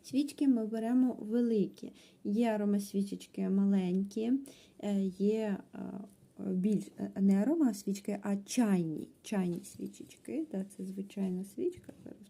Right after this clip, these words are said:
покажу, вже прогрілась. Так, отака чи-, свічечка у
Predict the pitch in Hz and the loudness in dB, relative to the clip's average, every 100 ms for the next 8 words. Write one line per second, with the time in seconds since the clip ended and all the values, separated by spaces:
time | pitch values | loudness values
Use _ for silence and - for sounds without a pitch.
0 | - - - - - - _ _ - - | -20 -20 -18 -16 -16 -16 _ _ -20 -20
1 | - - - - - - - _ - 208 | -20 -20 -20 -16 -16 -16 -20 _ -6 -4
2 | 202 196 185 185 202 - - _ - _ | 0 0 0 -4 -8 -14 -18 _ -20 _
3 | - - _ _ _ _ _ _ _ _ | -20 -20 _ _ _ _ _ _ _ _
4 | - - 196 - - 226 202 180 - 180 | -14 -14 -14 -18 -12 -12 -10 -14 -10 -12
5 | - - - - 359 349 285 - 208 196 | -12 -18 -14 0 2 4 2 0 -4 -4
6 | - 190 | -2 -2